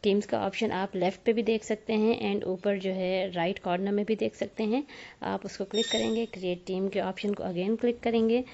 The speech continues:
and उसके बाद आप देख सकते हैं कि different teams की type जो है वो आपको offer की जाएंगी, जिसमें से आप class को, अ,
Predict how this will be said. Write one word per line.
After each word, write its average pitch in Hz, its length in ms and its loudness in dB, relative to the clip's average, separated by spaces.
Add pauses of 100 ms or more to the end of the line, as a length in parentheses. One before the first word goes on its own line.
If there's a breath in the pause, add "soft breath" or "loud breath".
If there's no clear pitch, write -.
(240 loud breath)
and 190 180 0
उसके - 220 -2
बाद 202 180 -2
आप 190 240 -2
देख 202 180 0
सकते 185 280 -6
हैं 190 220 -2
कि 226 140 0
different 220 480 0
teams 196 300 0
की - 120 -6
type 180 360 0
जो 196 100 -6
है 180 200 -2
वो 180 100 0
आपको 190 460 -2
offer 180 300 0
की 180 140 -2
जाएंगी, 180 380 0
जिसमें 185 300 -4
से - 220 -10
आप 190 200 0
class 208 400 0
को, 175 180 2
अ, 160 100 0